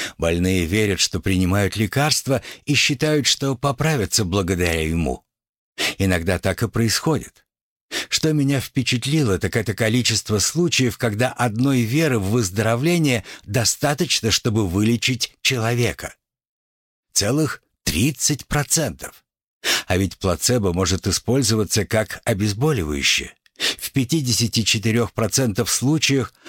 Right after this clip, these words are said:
оно действует не хуже морфия. Подумать только. Человеку мучительно плохо,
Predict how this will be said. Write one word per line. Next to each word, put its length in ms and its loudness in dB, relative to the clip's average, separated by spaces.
оно 360 2
действует 720 0
не 100 2
хуже 360 0
морфия. 580 -2
Подумать 480 -2
только. 420 -4
Человеку 640 0
мучительно 680 0
плохо, 480 -2